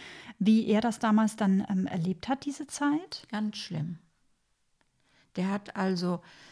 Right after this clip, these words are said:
Speaker 2: muss ich Ihnen sagen, wir haben alte Notizbücher im Keller gefunden,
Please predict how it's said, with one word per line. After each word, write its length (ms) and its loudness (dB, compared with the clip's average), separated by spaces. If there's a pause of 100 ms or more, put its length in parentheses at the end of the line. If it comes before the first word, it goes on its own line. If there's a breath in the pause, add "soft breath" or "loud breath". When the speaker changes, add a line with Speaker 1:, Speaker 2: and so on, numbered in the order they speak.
(920 soft breath)
Speaker 2:
muss 280 -2
ich 80 -10
Ihnen 140 2
sagen, 320 2
wir 140 0
haben 200 0
alte 340 -4
Notizbücher 1120 -4
im 160 -2
Keller 300 -2
gefunden, 800 -2